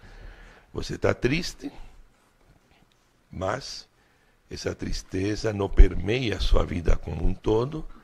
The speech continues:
e há espaço para ter momentos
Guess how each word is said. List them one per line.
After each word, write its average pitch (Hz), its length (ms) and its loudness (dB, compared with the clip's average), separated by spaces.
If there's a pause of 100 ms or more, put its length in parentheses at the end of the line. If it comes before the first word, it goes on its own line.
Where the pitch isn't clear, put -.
(460)
e 120 160 -2
há 139 60 -2
espaço - 580 -2
para 92 180 -4
ter 87 220 -8
momentos 85 840 -8